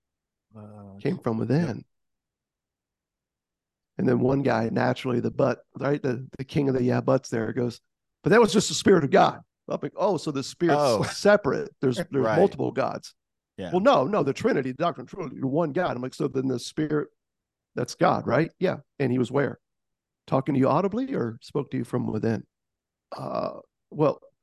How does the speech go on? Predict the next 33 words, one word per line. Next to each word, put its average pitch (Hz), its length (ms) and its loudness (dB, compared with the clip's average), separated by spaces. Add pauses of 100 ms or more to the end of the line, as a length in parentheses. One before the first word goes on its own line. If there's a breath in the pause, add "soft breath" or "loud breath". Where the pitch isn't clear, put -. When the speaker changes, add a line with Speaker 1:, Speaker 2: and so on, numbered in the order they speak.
(760)
Speaker 2:
well, 156 200 6
from 190 180 6
within, 170 340 6
but, 123 120 4
like, 127 200 0 (240)
it's - 120 -6
because 180 220 4
he, 160 240 0 (600)
it's - 140 -12
because 170 240 2
he, 165 80 8
like, 127 100 6
he 156 140 4
showed 139 400 6
up." 165 220 2
I'm 117 100 0
like, 120 160 -2
"Oh, 165 240 0
so 147 100 -4
he 147 80 0
just 143 180 -4
kinda, 123 180 -2
like, 135 200 -4
pokes - 300 -2
in 170 100 -4
and - 100 0
out 143 120 0
of 269 60 0
your - 100 0
<laughs> 247 120 -4
life - 280 -4
at - 200 -6 (140)
times?" 370 560 -4